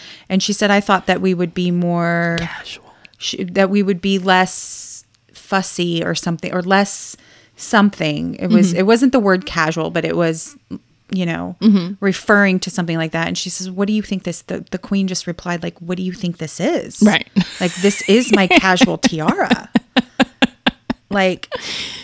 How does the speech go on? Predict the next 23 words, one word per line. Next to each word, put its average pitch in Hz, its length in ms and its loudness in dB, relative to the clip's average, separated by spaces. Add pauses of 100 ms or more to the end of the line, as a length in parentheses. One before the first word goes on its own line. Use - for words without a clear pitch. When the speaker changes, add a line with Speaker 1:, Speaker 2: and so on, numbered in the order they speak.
Speaker 1:
okay, 208 160 0
first 247 380 0
of 175 100 0
all, 165 60 4
I 165 100 6
think 175 240 -2
we 170 80 0
talked 165 260 0
about 156 200 0
in 156 60 0
that 147 120 -2
podcast, 160 380 -6
like, 160 160 -6
who 208 300 -2
would 185 120 2
ask 147 260 -2
the 170 80 -14
Queen 165 220 -8
to 175 80 -12
take - 160 -12
off 160 160 -8
her 160 80 -18
tiara? - 480 -12